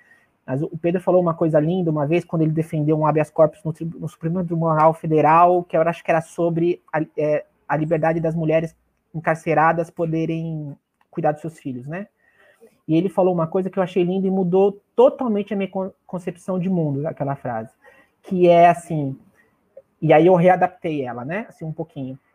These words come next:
que eu falei assim: o meu sonho, se, quando me perguntam assim, "Ah, Ariane, qual que é o seu sonho", né? Esses dias me perguntaram, eu fiz uma live com o Marcos Pianges, ele me perguntou, "Qual é o seu sonho?" E aí eu falei, "Cara, o meu sonho é que a gente fosse uma sociedade parental." E aí uma sociedade parental é uma coisa importante.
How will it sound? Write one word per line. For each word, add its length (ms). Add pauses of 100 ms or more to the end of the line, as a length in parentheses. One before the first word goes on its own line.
(100)
que 60
eu 40
falei 160
assim: 220
o 80
meu 180
sonho, 380
se, 120
quando 180
me 120
perguntam 280
assim, 100
"Ah, 60
Ariane, 220
qual 140
que 60
é 40
o 40
seu 100
sonho", 400
né? 160
Esses 380
dias 180
me 100
perguntaram, 760
eu 80
fiz 200
uma 180
live 260
com 100
o 40
Marcos 240
Pianges, 440
ele 120
me 100
perguntou, 400
"Qual 140
é 40
o 20
seu 100
sonho?" 380 (720)
E 80
aí 80
eu 60
falei, 160
"Cara, 220
o 40
meu 140
sonho 500
é 100
que 140
a 20
gente 260
fosse 360
uma 80
sociedade 400 (100)
parental." 640 (1120)
E 80
aí 120
uma 140
sociedade 400
parental 400
é 40
uma 100
coisa 200
importante. 480